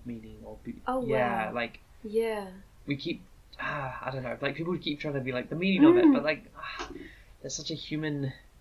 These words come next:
Speaker 1: you're already constraining it, like, you're already, like,
Speaker 2: Yes.
Speaker 1: narrowing it,
Speaker 2: Yeah.
Speaker 1: like, so many things down, you know?
Speaker 2: Yeah, like, that, that's a really good point, that, like, even if there is meaning to the universe, it's not gonna be,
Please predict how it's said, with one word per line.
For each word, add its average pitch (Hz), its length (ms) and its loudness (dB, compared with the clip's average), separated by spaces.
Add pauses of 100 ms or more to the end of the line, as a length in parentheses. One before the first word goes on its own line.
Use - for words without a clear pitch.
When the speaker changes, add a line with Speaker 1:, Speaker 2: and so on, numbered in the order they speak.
(160)
Speaker 1:
you're 156 160 2
already 175 260 6
constraining 165 560 2
it, - 140 -2
like, 123 180 0
you're 143 140 0
already, 143 320 -2
like, - 280 2
Speaker 2:
Yes. 139 100 -6
Speaker 1:
narrowing 135 320 -4
it, - 220 -4
Speaker 2:
Yeah. - 240 -4 (220)
Speaker 1:
like, 143 220 -10 (240)
so - 220 -6
many 135 160 -6
things 127 280 -10
down, 123 320 -8
you - 100 -14
know? - 160 -12 (1400)
Speaker 2:
Yeah, 196 360 6
like, 185 180 4
that, - 200 6
that's 202 200 4
a 196 80 -2
really 175 240 2
good 160 180 0
point, 147 220 -4
that, - 140 -2
like, - 200 -2
even 175 280 2
if 165 140 -2
there 160 120 0
is 156 260 -2
meaning 165 440 -2
to - 100 -12
the 160 80 -8
universe, 151 460 -4
it's - 200 -6
not 165 220 -2
gonna 160 160 -4
be, 151 440 0